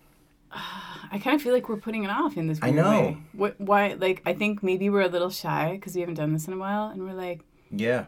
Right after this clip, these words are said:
Speaker 1: "Yeah, do we remember how to talk about writing, Rob?"
Speaker 2: I don't think so.
Speaker 1: I don't know.
Speaker 2: Maybe we should stop,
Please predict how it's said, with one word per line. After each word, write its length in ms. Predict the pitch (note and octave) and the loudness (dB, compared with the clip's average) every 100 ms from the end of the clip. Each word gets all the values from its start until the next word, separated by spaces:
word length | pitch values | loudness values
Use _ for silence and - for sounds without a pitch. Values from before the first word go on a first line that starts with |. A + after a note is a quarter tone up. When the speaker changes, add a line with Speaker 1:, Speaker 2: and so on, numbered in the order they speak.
| - | -4
Speaker 1:
"Yeah, 400 | G3 G#3 F#3+ F3 - _ _ G3 | 0 2 0 -4 -14 _ _ -10
do 140 | G#3+ | -8
we 120 | B3 | -6
remember 380 | A#3+ A3 A3+ A#3+ | -4 -6 -6 -8
how 140 | A#3 C4 | -10 -10
to 80 | |
talk 300 | B3 A3+ A3 | -8 -8 -6
about 220 | A#3+ B3+ B3 | -6 -8 -8
writing, 260 | B3+ C4 C4 | -10 -12 -8
Rob?" 260 | C4+ C#4 - _ _ - - | -8 -8 -12 _ _ -18 -8
Speaker 2:
I 40 | E3 | -6
don't 180 | D#4 C4 | -6 -8
think 160 | D4 | -8
so. 260 | - E2+ - - _ _ - | -4 -4 -4 -10 _ _ -12
Speaker 1:
I 80 | B3+ | -8
don't 140 | B3 | -6
know. 260 | C4 C#4 - | -4 -4 0
Speaker 2:
Maybe 140 | D#3+ | 0
we 80 | E3+ | 0
should 160 | D#3 - | -4 -4
stop, 260 | - - | -4 -4